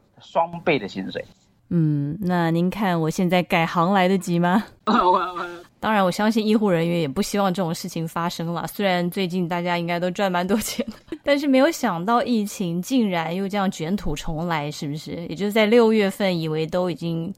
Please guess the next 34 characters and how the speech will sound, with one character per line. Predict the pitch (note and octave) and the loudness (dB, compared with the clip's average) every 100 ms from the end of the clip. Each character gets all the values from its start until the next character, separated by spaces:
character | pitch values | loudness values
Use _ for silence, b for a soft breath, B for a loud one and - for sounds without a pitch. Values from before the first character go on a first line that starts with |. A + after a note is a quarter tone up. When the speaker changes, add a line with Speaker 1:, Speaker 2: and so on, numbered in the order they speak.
| - | -6
Speaker 2:
趋 | - G3+ | 0 2
缓 | G#3+ F3+ - | 4 2 0
了， | - F#2 B B | -6 -8 B B
可 | G#3+ | -8
是 | G#3+ | -2
一 | A3 G3+ | 0 0
下 | A#3+ G#3 | 0 -2
子 | F3 D3 D3 | -4 -6 -4
又 | F3 | -4
暴 | E3 G#3 D#3+ | -2 0 -2
增。 | C#3+ E3 D#3 E3+ - _ _ | -4 -6 -6 -8 -12 _ _
Speaker 1:
其 | - A3 | -8 -4
实 | A#3 D#3 D#3 | -2 -2 -4
是 | D3 F3 C#3+ | -4 -6 -6
措 | - A#3 G3+ - - | -2 0 0 -4 -12
手 | C3+ | -10
不 | G2 C#3 | -10 -12
及， | B2 | -14
因 | C3 E3+ | -14 -10
为 | D3 | -8
没 | C3+ | -6
有 | C#3+ | -6
人 | D3 | -8
想 | C3 D2+ | -10 -12
过 | F2+ A2+ F#2 | -8 -6 -8
说 | - A2 | -8 -8
它 | - B2+ | -2 -2
的 | G#2+ | -2
传 | - G#2 | -4 -8
染 | G2 - | -8 -12
性 | G2 E2+ | -16 -14
这 | - | -12
么 | D#2 | -8
高， | - D2+ | -6 -6